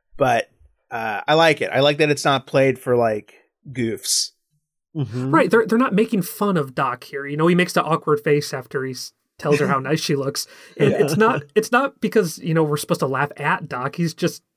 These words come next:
Speaker 3: awkward, you know, and
Speaker 1: Yeah,
Speaker 3: Christopher
Speaker 1: and
Speaker 3: Lloyd
Speaker 1: we,
Speaker 3: is
Speaker 1: and we,
Speaker 3: amazing. And
Speaker 1: and we love him so
Speaker 2: Yeah.
Speaker 1: much at this point.
Speaker 3: Exactly.
Speaker 2: Ex-, absolutely.
Speaker 3: We're
Speaker 2: Yeah,
Speaker 3: invested.
Speaker 2: that, that, that nice line is really funny because he says nice,
Speaker 1: <laughs> He
Speaker 2: instantly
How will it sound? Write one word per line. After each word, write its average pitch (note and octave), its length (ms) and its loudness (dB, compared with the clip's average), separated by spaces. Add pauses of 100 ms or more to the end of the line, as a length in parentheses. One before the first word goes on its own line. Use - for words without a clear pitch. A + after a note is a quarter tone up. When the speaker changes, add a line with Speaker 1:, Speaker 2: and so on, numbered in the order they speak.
(220)
Speaker 3:
awkward, D3 420 -2 (200)
you D3+ 120 -6
know, D3 120 -2
and D#3 100 0
Speaker 1:
Yeah, - 60 2
Speaker 3:
Christopher F3 200 4
Speaker 1:
and E3+ 160 4
Speaker 3:
Lloyd D#3 80 6
Speaker 1:
we, D#3 80 4
Speaker 3:
is - 60 4
Speaker 1:
and D#3+ 80 4
we, F3+ 60 6
Speaker 3:
amazing. D3+ 360 2
And D#3+ 220 -2
Speaker 1:
and D#3+ 80 4
we F3 60 0
love F3 220 4
him D#3+ 160 0
so D3 200 0
Speaker 2:
Yeah. C#3+ 60 0
Speaker 1:
much D3+ 260 -4
at - 120 -16
this - 140 -20
point. - 300 -20 (160)
Speaker 3:
Exactly. C#3+ 720 -2 (540)
Speaker 2:
Ex-, B2 240 -12 (140)
absolutely. A#2+ 640 -6
Speaker 3:
We're D#3+ 180 4
Speaker 2:
Yeah, G3+ 240 6
Speaker 3:
invested. F#3+ 80 4
Speaker 2:
that, F#3+ 240 2
that, G#3+ 340 0 (220)
that G3+ 240 2
nice G3 380 2
line C#3+ 400 2
is B2 180 -2
really D3+ 240 2
funny C#3+ 420 2
because A#2+ 800 -2 (360)
he F3 180 0
says A3+ 380 2
nice, D#3 640 2
Speaker 1:
<laughs> - 40 -12
He F#3 100 6
Speaker 2:
instantly F3+ 260 6